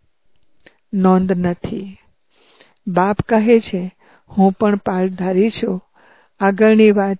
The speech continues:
પહેલાથી જ જાણતા હોત તો બધું, ઘણું બધું બતાવત. બાબા અંતર્યામી હોત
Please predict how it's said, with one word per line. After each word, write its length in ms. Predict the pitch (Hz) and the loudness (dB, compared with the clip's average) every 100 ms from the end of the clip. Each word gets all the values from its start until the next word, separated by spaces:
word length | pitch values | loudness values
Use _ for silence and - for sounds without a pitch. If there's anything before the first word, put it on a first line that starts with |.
| - | -4
પહેલાથી 800 | 185 180 190 185 - - 208 208 | -2 0 -2 -4 -6 -4 -2 -2
જ 120 | - _ _ - | -6 _ _ -16
જાણતા 560 | 180 202 196 190 190 | -2 0 0 -2 -4
હોત 380 | 190 156 190 220 - _ - - - - | -4 0 2 2 0 _ -20 -20 -12 0
તો 100 | 185 | 2
બધું, 680 | 180 190 _ 233 226 220 - _ _ _ _ | 4 0 _ 2 4 4 -2 _ _ _ _
ઘણું 340 | 214 226 233 | 6 8 8
બધું 340 | 208 185 196 180 | 6 2 0 0
બતાવત. 540 | 196 - 190 185 190 - - _ _ - _ - | -4 -6 -8 -8 -8 -12 -20 _ _ -20 _ -4
બાબા 360 | 190 185 208 | -2 2 2
અંતર્યામી 800 | 202 196 - 202 190 190 190 196 | 0 -2 -2 2 2 2 2 0
હોત 400 | 170 - 202 208 | 0 -2 0 0